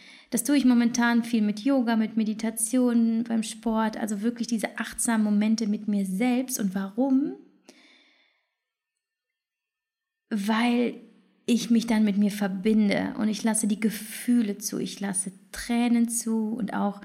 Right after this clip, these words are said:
wenn die Wut mal kurz hochkommt und die Enttäuschung und nochmal die Bilder von damals, dass das damals alles passiert ist und ich dachte, das war schon hart genug, aber das ist jetzt irgendwie noch härter. Also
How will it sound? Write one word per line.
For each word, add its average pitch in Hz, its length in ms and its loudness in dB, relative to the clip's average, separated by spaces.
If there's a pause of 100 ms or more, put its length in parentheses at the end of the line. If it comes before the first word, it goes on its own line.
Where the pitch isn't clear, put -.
(640)
wenn 214 160 2
die 226 280 2
Wut 277 240 2
mal 233 180 4
kurz 233 320 -4
hochkommt 233 360 -2
und 208 120 -2
die 226 80 -4
Enttäuschung 240 880 0
und 220 420 -2
nochmal 233 240 4
die 220 100 2
Bilder 240 360 2
von 240 180 0
damals, 220 360 0
dass 214 160 -6
das 226 160 -6
damals 254 340 2
alles 226 240 -2
passiert 226 400 -4
ist 233 140 -6
und 220 80 -2
ich 214 140 -4
dachte, 226 300 -6
das 233 280 -4
war 226 80 -2
schon 220 240 -2
hart 220 200 -6
genug, 226 280 -4
aber 226 120 -6
das 226 220 -4
ist - 160 -10
jetzt 196 140 -2
irgendwie 226 240 2
noch 269 260 2
härter. 240 320 -4
Also 220 220 -2